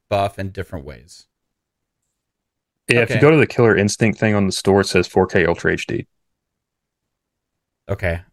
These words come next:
Speaker 1: That was, that was weird that they said four K then, right?
Speaker 2: It's
Speaker 1: Like
Speaker 2: 'cause it's that stupid, put it on a box and people buy it. <laughs>
Speaker 1: You think so?
Speaker 2: Yeah.
Speaker 1: Okay. So, I don't know. D-, I, I, what I hope for is there's another announcement here,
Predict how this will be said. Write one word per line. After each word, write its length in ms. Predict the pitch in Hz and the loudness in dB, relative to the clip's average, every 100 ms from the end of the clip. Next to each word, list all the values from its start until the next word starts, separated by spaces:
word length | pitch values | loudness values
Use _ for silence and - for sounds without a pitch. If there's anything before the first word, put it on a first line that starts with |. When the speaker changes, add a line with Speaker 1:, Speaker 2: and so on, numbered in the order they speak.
| - | -4
Speaker 1:
That 60 | 143 | -2
was, 160 | 170 | 0
that 160 | 147 202 | -2 -2
was 120 | 220 | -4
weird 220 | 156 180 | -4 -4
that 120 | 156 135 | -4 -8
they 100 | 120 | -8
said 260 | 143 135 | -6 -8
four 160 | 131 113 | -8 -10
K 220 | 135 139 | -6 -6
then, 320 | 101 85 78 | -8 -14 -16
right? 300 | 90 110 131 - - | -12 -12 -12 -16 -2
Speaker 2:
It's 240 | 127 117 | 0 2
Speaker 1:
Like 60 | - | 2
Speaker 2:
'cause 160 | 156 131 | 2 2
it's 180 | 110 - | 0 2
that 200 | 110 - | 0 2
stupid, 380 | 127 107 98 101 _ - | 0 2 0 -2 _ -2
put 140 | 135 117 | 0 2
it 40 | |
on 80 | 113 | 2
a 60 | |
box 340 | 101 107 101 - | 4 2 2 -4
and 140 | 92 | -6
people 240 | - 95 90 | -2 -2 0
buy 220 | 87 82 | 2 0
it. 100 | _ _ _ - | _ _ _ -6
<laughs> 360 | 139 - - _ - _ - | -2 -2 -2 _ -20 _ -10
Speaker 1:
You 60 | |
think 180 | 117 110 | -6 -6
so? 240 | 131 127 117 _ _ - - | -6 -8 -10 _ _ -20 -4
Speaker 2:
Yeah. 260 | 143 110 127 - _ - | 0 2 0 -4 _ -8
Speaker 1:
Okay. 300 | 113 104 90 - _ - | -6 -6 -8 -14 _ -4
So, 360 | 175 165 - - _ _ _ 156 | -2 -2 -4 -12 _ _ _ -4
I 80 | |
don't 100 | 160 | -4
know. 180 | 127 87 _ _ _ _ _ _ _ _ _ - | -4 -8 _ _ _ _ _ _ _ _ _ -14
D-, 120 | 156 | -10
I, 420 | - - - 151 - | -8 -8 -6 -6 -2
I, 140 | 180 202 | -2 -2
what 220 | 185 226 | -2 -2
I 140 | 233 | -2
hope 340 | 151 170 185 - | -2 -4 -4 -10
for 240 | 202 202 | -8 -6
is 100 | 143 | -6
there's 140 | 147 | -6
another 260 | 135 139 131 | -4 -2 -2
announcement 540 | 113 104 95 - 85 | -4 -4 -6 -10 -20
here, 280 | - 62 - | -20 -20 -20